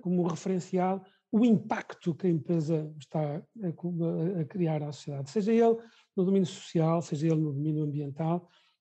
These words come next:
onde é que a empresa está, eh, a, a ter impactos, nomeadamente impactos menos positivos, eh, ou até negativos, e tentar olhar para eles,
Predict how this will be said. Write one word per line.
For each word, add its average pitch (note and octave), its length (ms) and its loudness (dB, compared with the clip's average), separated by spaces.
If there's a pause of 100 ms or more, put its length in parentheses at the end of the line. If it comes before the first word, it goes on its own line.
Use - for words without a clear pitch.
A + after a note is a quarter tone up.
(100)
onde C#4+ 260 6
é A3 40 0
que A#3 120 -2
a - 20 2
empresa G#3 280 4
está, F#3 240 -2 (360)
eh, D#3 420 -2 (140)
a, E3 40 0
a D3+ 60 -2
ter D3+ 200 -2
impactos, F3 640 -4 (400)
nomeadamente G3 680 6
impactos E3 460 -4
menos F3+ 340 4
positivos, D#3+ 680 -6 (100)
eh, D3+ 500 -2 (400)
ou F#3+ 140 6
até F3+ 180 4
negativos, G3 680 2
e A#3 100 -4
tentar A#3 320 -8
olhar G3+ 240 -2
para F3+ 160 -2
eles, G3+ 340 0